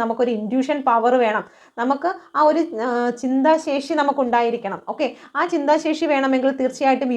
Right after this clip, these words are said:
യോഗ, മെഡിറ്റേഷൻ പോലുള്ള കാര്യങ്ങൾ നമുക്ക് വേണ്ടി വരും. പ്രപഞ്ചത്തോട് കൂടുതൽ അടുത്ത് ഇടപെടേണ്ടി വരും. ഓക്കെ, അതുകൊണ്ട് തന്നെ നിങ്ങൾ പ്രാർത്ഥനയിലായിരിക്കുക, നിങ്ങൾ മെഡിറ്റേഷൻ ചെയ്യുക. അതുപോലെ തന്നെ നമുക്ക് ആവശ്യമില്ലാത്ത വ്യക്തികളിൽ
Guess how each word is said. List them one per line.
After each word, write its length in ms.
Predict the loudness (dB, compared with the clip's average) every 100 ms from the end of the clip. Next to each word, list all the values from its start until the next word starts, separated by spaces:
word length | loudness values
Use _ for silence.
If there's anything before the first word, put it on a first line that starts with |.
| 4
യോഗ, 200 | 4 2 2
മെഡിറ്റേഷൻ 420 | -2 -2 -4 -2 2
പോലുള്ള 240 | 4 4 4
കാര്യങ്ങൾ 340 | 2 2 2 0 -4 _ -6
നമുക്ക് 240 | -2 0 2
വേണ്ടി 220 | 2 2 2
വരും. 160 | 0 -6 -6
പ്രപഞ്ചത്തോട് 580 | -2 -2 -2 2 2 2 0
കൂടുതൽ 340 | 0 0 4 4
അടുത്ത് 280 | 2 -2 -6 -2 0
ഇടപെടേണ്ടി 520 | 2 4 4 4 4 4
വരും. 180 | 0 -2 -4
ഓക്കെ, 160 | -4 -6 -8 -6 0
അതുകൊണ്ട് 280 | 0 2 0
തന്നെ 140 | 0 0
നിങ്ങൾ 140 | 0 0
പ്രാർത്ഥനയിലായിരിക്കുക, 1080 | 2 2 0 -4 -2 0 2 2 0 -2 2 2 2
നിങ്ങൾ 140 | -2 0
മെഡിറ്റേഷൻ 460 | -2 -2 -4 -4 -2
ചെയ്യുക. 260 | 0 2 2 2 -2 -16 -4
അതുപോലെ 280 | 0 0 0 0
തന്നെ 160 | 0 -4 -8 -6
നമുക്ക് 300 | 0 0 -2 -6 -2 -2
ആവശ്യമില്ലാത്ത 720 | -2 -2 -2 2 2 2 -2
വ്യക്തികളിൽ 440 | -2 -2 0 2